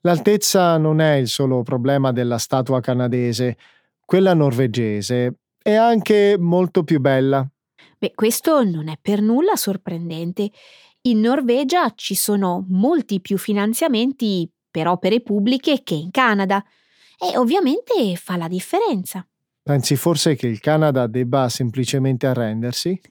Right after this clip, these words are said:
Speaker 2: E dubito che questo accada, Stefano. Gli abitanti di Moose Jaw sembrano piuttosto coinvolti in questa competizione.
Speaker 1: Ma sembra, mm, che non abbiano nemmeno un'opportunità di vincere.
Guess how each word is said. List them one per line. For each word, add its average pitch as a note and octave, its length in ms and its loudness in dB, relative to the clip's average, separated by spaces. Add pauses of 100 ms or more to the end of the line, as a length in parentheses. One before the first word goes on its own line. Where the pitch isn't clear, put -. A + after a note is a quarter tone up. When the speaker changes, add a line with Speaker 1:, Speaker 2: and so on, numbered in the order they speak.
(120)
Speaker 2:
E F#3 180 0
dubito B3 540 0
che G#3+ 200 0
questo A3 340 0
accada, F#3 500 0
Stefano. G3+ 540 -4 (580)
Gli A#3+ 120 0
abitanti C4 640 0
di A3 120 0
Moose G3 260 -2
Jaw F3+ 320 -4 (300)
sembrano D4 480 0
piuttosto F4 580 -2
coinvolti G3 880 0
in F#3 100 -4
questa G#3+ 320 -2
competizione. F#3 880 -4 (420)
Speaker 1:
Ma - 240 -4
sembra, D#3 680 0 (200)
mm, F#3+ 260 -4
che D#3+ 220 0
non D#3 180 2
abbiano D#3 580 2
nemmeno D3 760 2
un'opportunità C#3 880 0
di A#2+ 100 -2
vincere. A2 600 -4